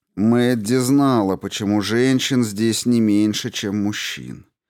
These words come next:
Как часто предоставляется возможность увидеть мужчину в столь прекрасной физической форме, раздетым до исподнего.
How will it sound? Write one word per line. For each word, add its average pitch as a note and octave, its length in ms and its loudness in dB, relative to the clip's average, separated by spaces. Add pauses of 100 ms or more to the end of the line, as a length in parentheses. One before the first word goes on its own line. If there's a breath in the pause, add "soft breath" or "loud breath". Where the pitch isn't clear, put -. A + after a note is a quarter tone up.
(300)
Как D3 240 -2
часто D3+ 540 -2
предоставляется A2 960 -2
возможность G2+ 840 0
увидеть G#2 500 -2
мужчину G#2 720 0
в - 80 -8
столь A#2 320 -6
прекрасной A#2+ 800 -6
физической A2 720 -8
форме, G2 560 -4 (320 soft breath)
раздетым G#2 720 -2
до A#2+ 120 -2
исподнего. - 760 -6